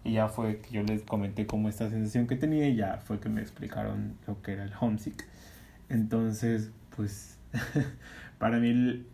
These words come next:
el, empezando el segundo mes fue súper difícil en ese aspecto,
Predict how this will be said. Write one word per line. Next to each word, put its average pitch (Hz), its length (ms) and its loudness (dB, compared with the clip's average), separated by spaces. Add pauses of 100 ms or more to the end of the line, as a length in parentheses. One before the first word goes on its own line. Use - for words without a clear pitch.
el, 117 400 4
empezando 117 540 4
el 123 60 0
segundo 117 440 4
mes 113 340 0
fue 107 580 0 (280)
súper 117 280 2
difícil 117 460 2
en 110 60 0
ese 107 180 -2
aspecto, 110 420 -2